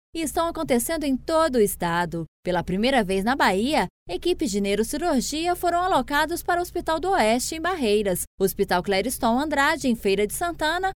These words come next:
Hospital Municipal de Teixeira de Freitas, Hospital Geral de Vitória da Conquista e Hospital Geral Luiz Viana Filho, em Ilhéus. Nesses hospitais foram também recuperados leitos de U T I e os serviços de oncologia, hemodiálise e cardiologia.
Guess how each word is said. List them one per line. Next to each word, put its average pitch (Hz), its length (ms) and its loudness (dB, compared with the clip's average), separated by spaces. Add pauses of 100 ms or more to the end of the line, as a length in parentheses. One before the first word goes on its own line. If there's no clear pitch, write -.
Hospital 269 420 0
Municipal 254 520 0
de 180 100 -6
Teixeira 214 480 -2
de 349 140 -6
Freitas, 277 480 -2 (120)
Hospital 285 460 0
Geral 190 300 2
de 175 100 -4
Vitória 196 420 -2
da 330 140 -4
Conquista 302 560 -2 (100)
e 320 60 -8
Hospital 277 420 0
Geral 190 280 0
Luiz 220 400 0
Viana 190 340 -2
Filho, 339 340 -4
em 381 140 -4
Ilhéus. 196 460 0 (200)
Nesses 190 300 -2
hospitais 285 560 0
foram 214 260 2
também 277 380 0
recuperados 302 800 0 (140)
leitos 311 360 -2
de 202 140 6
U 214 80 4
T 330 120 -2
I 339 260 0 (120)
e 381 60 -2
os 381 80 0
serviços 262 580 0
de 190 120 0
oncologia, 302 840 0 (100)
hemodiálise 240 840 0
e 269 60 -4
cardiologia. 214 1120 0